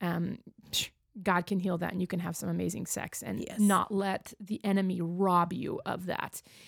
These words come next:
Speaker 1: And I know that sex can be complicated.
Speaker 2: Mm-hmm.
Speaker 1: And so we wanna go into this conversation and discussion with you guys open-handed, knowing that everybody's experience is different.
Speaker 2: Yeah.
Speaker 1: Um, that everybody's abili-, sexual ability in different ways is different.
Speaker 2: Mm-hmm.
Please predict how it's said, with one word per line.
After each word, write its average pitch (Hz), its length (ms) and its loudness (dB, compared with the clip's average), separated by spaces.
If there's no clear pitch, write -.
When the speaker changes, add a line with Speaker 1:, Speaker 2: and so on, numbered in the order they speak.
Speaker 1:
And 214 160 6
I 226 40 8
know 254 160 6
that 269 120 4
sex 240 240 2
can 240 140 2
be 208 80 6
complicated. 233 720 4
Speaker 2:
Mm-hmm. 165 420 2
Speaker 1:
And 226 160 6
so 240 240 6
we 240 220 6
wanna 277 300 4
go 254 180 6
into 247 160 4
this 240 120 2
conversation 220 600 2
and 202 100 2
discussion 196 580 0
with 190 200 0
you 214 160 4
guys 185 500 2
open-handed, 190 600 2
knowing 185 260 2
that - 140 -4
everybody's 190 480 0
experience 185 600 -6
is 175 100 -6
different. - 640 -2
Speaker 2:
Yeah. 175 180 -10
Speaker 1:
Um, 196 540 4
that 196 260 2
everybody's 196 500 2
abili-, 185 460 -2
sexual 190 560 -2
ability 185 440 2
in 180 120 -2
different 185 260 -4
ways 180 420 0
is 185 200 2
different. 196 500 0
Speaker 2:
Mm-hmm. 160 500 2